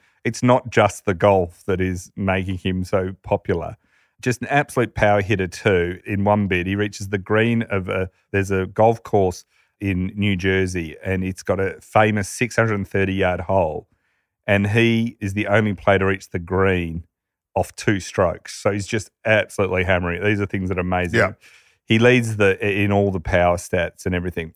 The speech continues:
Speaker 1: After his win, and this is also where he sort of marks himself as a bit different, Thomas Weaver is the man that died by lightning
Speaker 2: Sure.
Speaker 1: strike,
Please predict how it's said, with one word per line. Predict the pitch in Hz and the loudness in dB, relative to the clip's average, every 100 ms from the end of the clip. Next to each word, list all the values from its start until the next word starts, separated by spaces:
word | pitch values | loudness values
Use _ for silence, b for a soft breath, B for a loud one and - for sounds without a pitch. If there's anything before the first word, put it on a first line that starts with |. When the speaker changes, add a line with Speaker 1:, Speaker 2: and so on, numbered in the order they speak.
| - | 2
Speaker 1:
After | 143 170 170 | 2 4 0
his | 117 104 | 0 0
win, | 123 113 90 95 | 2 2 0 -4
and | 107 | -2
this | 117 117 | -2 0
is | 107 | 0
also | 107 107 110 | 0 2 0
where | 101 98 | 2 2
he | 95 | 0
sort | - 101 | -2 -4
of | 95 92 _ | -4 -10 _
marks | 107 101 98 | 2 2 2
himself | - 92 95 | -6 -6 -6
as | 95 | -6
a | |
bit | 92 95 | -10 -8
different, | - 101 92 82 - _ _ _ _ | -6 -6 -6 -8 -12 _ _ _ _
Thomas | 139 147 - | 2 2 2
Weaver | 117 110 107 | 2 4 2
is | 98 | 0
the | 101 | 0
man | 104 104 | 0 0
that | 101 - | -2 -2
died | 98 95 98 95 | 0 2 2 0
by | 90 | 0
lightning | 87 92 95 101 - 90 85 87 _ | 0 2 2 0 -4 -6 -6 -12 _
Speaker 2:
Sure. | - - 90 | -14 -2 0
Speaker 1:
strike, | 87 143 _ | 0 -2 _